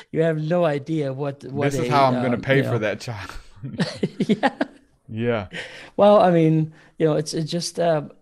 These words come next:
Speaker 1: the convenience to have that. So basically, where I'm sitting in the middle of, you know, n-, you know, backwoods Arkansas, I have a gig line,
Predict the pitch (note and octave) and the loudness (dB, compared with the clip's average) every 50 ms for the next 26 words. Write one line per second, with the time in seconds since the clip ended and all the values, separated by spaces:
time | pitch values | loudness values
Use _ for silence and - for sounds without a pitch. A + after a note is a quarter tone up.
0 | _ - - - D#3 D3 E3 D#3+ - F#3+ F3 D#3+ D#3 E3 E3+ F3 F3 E3 D3 C3 | _ -20 -20 -18 -14 -10 -10 -6 -2 0 0 2 2 0 0 0 0 0 -2 -2
1 | - - - D3 A#2 - - D3+ C#3 C#3+ C3 A#2+ A2+ A2 A#2 A#2+ - - D#3 C#3 | -4 -8 -10 -10 -10 -6 -6 -4 -4 -4 -4 -6 -6 -6 -6 -6 -6 -4 -4 -4
2 | C3 B2+ D#3+ E3 D#3 - - D3 C3+ B2+ D3 D#3 D#3+ D#3+ D#3 - - E3 D#3+ C#3+ | -2 -2 -2 -4 -4 -4 -6 -6 -4 -2 -2 -2 -2 -2 -4 -4 -4 -4 -4 -4
3 | D3 C3+ B2+ B2+ C#3 - - C3+ C3+ B2+ C3 C3+ C#3 C#3+ D3+ D3 C#3+ C#3+ C#3+ C#3 | -4 -6 -6 -6 -8 -10 -10 -8 -8 -6 -4 -2 -2 -2 -2 -2 -2 -2 -4 -4
4 | C#3 C#3+ D3 - - - C#3+ C#3 C3 B2+ B2 B2 B2+ - - - C3+ - _ _ | -6 -10 -14 -16 -10 -6 -4 -4 -4 -4 -4 -6 -8 -8 -10 -12 -12 -12 _ _
5 | _ - C#3 C#3 B2+ A#2 A#2 B2 A#2+ - - - - - _ _ - - C3+ D3 | _ -6 -4 -4 -4 -4 -6 -6 -8 -12 -16 -20 -20 -20 _ _ -2 2 2 2
6 | D#3 D#3 - D#3 C3+ - - - C#3+ D3+ D#3 D#3 D3 B2+ - - B2 A2+ A2+ A2+ | 2 2 0 0 0 0 0 0 0 0 0 -2 -4 -4 -4 -4 -4 -4 -4 -4
7 | - - B2 C3 C3 B2 B2 B2+ B2 A#2 A#2+ G#2+ A2+ B2 C3 B2 A2+ A#2 A2+ A2+ | -4 -4 -4 -4 -4 -4 -4 -6 -6 -6 -8 -8 -6 -6 -6 -4 -4 -4 -4 -4
8 | A2+ G#2+ F#2 - - A#2+ | -4 -6 -8 -10 -14 -18